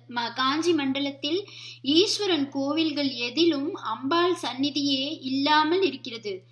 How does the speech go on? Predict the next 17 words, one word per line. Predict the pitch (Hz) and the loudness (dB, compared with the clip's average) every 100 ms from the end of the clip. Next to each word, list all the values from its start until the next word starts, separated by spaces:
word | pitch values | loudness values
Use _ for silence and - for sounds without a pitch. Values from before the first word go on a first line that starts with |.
| - - - | -20 -18 -6
அதற்கு | 208 208 220 - | -4 -4 -6 -8
எதிர்வெட்டாக | 226 214 220 294 392 294 262 - 269 233 226 233 | -10 -6 2 4 4 2 -2 -2 0 0 -2 -4
அம்பாள் | 262 294 202 247 294 302 302 | -4 -4 -6 2 8 8 8
மட்டும் | 269 277 - - 403 - - - - | 2 0 -4 -4 -4 -6 -16 -20 -4
ஈஸ்வரன் | 269 339 403 403 403 339 | 4 4 4 0 2 2
இல்லாமல் | 285 269 269 254 240 269 427 - | 2 0 0 -2 -2 -6 -6 0
காமாட்சி | 262 269 370 440 427 370 | 2 4 4 2 4 4
கோவிலில் | 294 277 254 233 240 302 | 4 0 -4 -6 0 0
இருக்கிறாள். | 262 - 226 208 185 - _ - _ - - _ - | 0 -4 -8 -8 -8 -12 _ -20 _ -20 -20 _ -4
அதனால் | 220 233 233 294 277 | -4 -2 0 2 2
அதை | 349 247 247 302 | 0 -2 -2 -2
காமாட்சி | - 254 294 330 330 - 285 | 2 4 6 6 6 4 0
அம்மன் | 233 240 240 | -2 -6 -10
கோவில் | - 247 240 262 262 202 | -8 -6 -2 0 0 -2
என்பதில் | - 247 233 233 311 | -10 -8 -8 -2 2
ஆச்சரியமில்லை. | 269 262 254 311 262 214 190 170 151 _ _ - - - | 2 2 2 2 0 -4 -4 -6 -6 _ _ -20 -12 -4
சைவாகமங்களின்படி | 208 269 320 311 277 269 262 233 233 226 220 208 240 320 | -2 2 6 6 6 2 0 -6 -8 -8 -6 -6 -4 -4